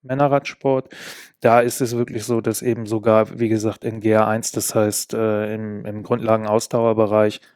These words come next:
Zone zwei, äh, selbst die Profis angehalten sind, siebzig Gramm, siebzig, achtzig Gramm Kohlenhydrate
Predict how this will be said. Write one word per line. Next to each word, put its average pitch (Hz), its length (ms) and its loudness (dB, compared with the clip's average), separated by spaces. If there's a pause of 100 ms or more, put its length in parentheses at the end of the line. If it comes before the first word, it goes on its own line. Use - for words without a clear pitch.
(180)
Zone 107 400 -2
zwei, 117 440 4 (400)
äh, 117 220 6
selbst 113 320 2
die 120 60 0
Profis 117 500 0
angehalten 120 600 0
sind, 110 220 -2
siebzig - 380 -6
Gramm, 110 300 -2
siebzig, 113 340 -6
achtzig 107 300 -6
Gramm 123 180 0
Kohlenhydrate 104 720 2